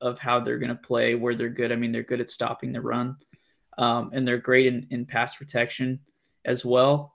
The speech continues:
Um, and, and the defensive line is fierce when it's second, third, and long. So I think that's gonna translate.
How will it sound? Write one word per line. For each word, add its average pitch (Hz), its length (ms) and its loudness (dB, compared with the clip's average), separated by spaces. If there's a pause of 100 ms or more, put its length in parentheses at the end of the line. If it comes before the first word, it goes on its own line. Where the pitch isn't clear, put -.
Um, 120 560 0
and, 127 220 -2
and 123 200 -4
the 117 40 -4
defensive 123 480 -6
line 123 200 0
is 120 160 -6
fierce - 440 0
when 123 140 -2
it's 117 200 -8
second, 120 360 -4
third, 120 200 -2
and 120 100 -6
long. 123 260 -4
So - 160 -2
I 123 100 2
think 135 200 -4
that's 131 220 -2
gonna 143 180 -2
translate. 147 600 0